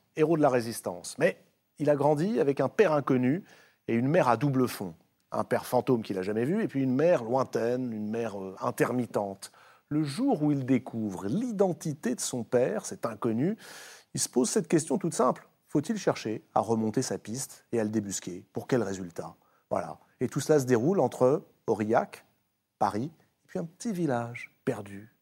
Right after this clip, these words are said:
dans le Cantal où tout s'est joué aux premières années du vingtième siècle.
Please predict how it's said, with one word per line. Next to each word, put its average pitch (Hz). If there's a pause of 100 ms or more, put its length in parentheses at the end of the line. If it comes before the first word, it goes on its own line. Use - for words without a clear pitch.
dans 104
le 98
Cantal 117
où 156 (180)
tout 277
s'est 135
joué 104 (360)
aux 104
premières 156
années 110
du 110
vingtième 95
siècle. -